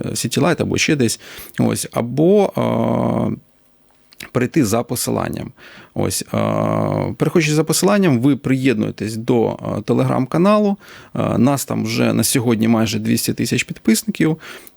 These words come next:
Ось, е, за допомогою наших підписників, е, ми блокуємо джерела, е, е, в яких, е, розповсюджуються фейки та пропаганда. Ось, е, яким чином ми можемо заблокувати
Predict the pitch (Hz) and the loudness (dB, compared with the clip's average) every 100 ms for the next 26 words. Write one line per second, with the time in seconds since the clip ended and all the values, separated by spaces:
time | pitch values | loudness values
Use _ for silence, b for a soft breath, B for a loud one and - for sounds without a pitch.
0 | - 127 120 - - 120 113 107 101 107 | -2 0 0 -4 -4 -2 0 -2 -2 0
1 | 120 143 170 170 160 127 123 135 - 117 | 0 0 0 2 2 2 2 2 -2 -4
2 | 139 - 214 208 185 - 143 131 B B | -8 0 2 4 2 2 0 0 B B
3 | - 110 110 104 104 - 117 120 165 117 | -4 -2 0 0 -2 -2 0 2 2 0
4 | 117 - 147 131 107 117 127 104 98 - | -2 2 4 4 4 0 0 0 -4 -8
5 | - - 98 - - - - - - - | -10 -6 -4 -4 -4 -4 -6 -6 -6 -6
6 | - - - - - 107 - - - 123 | -6 -8 -6 -6 -4 -4 -4 -6 -8 -12
7 | - _ - _ - 82 110 117 - 151 | -16 _ -20 _ -8 -2 2 2 2 -2
8 | - 107 101 104 - 117 117 117 - 123 | 0 0 0 -2 -2 -4 -2 -2 0 0
9 | 113 - 127 117 - 117 123 131 120 101 | 0 0 -2 -2 -2 -4 -2 -2 -2 -2
10 | - - B B B 117 104 - - 120 | -4 -8 B B B -2 -2 -2 -4 -2
11 | 113 110 110 131 - - - 175 180 123 | 0 2 0 2 2 2 2 4 4 4
12 | 123 135 131 120 113 110 104 107 - 123 | 4 4 2 2 2 2 0 0 0 0
13 | 135 120 | 0 -4